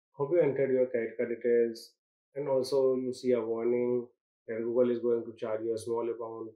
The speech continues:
and it will going to be refunded. No worries about that, it's going to refund. So once you click your start free trial, you are in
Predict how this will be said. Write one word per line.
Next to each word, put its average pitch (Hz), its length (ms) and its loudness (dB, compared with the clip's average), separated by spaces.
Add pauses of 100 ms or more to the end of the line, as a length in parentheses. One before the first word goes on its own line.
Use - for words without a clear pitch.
(440)
and 120 320 0 (300)
it 117 140 -6
will 113 140 -6
going 104 300 -2
to 110 120 -2
be 107 140 -2
refunded. 98 420 -6 (420)
No 120 260 2
worries 127 300 4
about 127 320 0
that, 139 260 0 (300)
it's 113 160 -14
going 110 220 -4
to 110 60 -6
refund. 131 540 -4 (1000)
So 117 200 -10
once 123 240 -2
you 123 120 -2
click 123 260 -2
your 117 180 0
start 113 420 -8
free 131 200 0
trial, 139 360 -2 (600)
you 113 160 -4
are 113 180 -4
in 202 200 2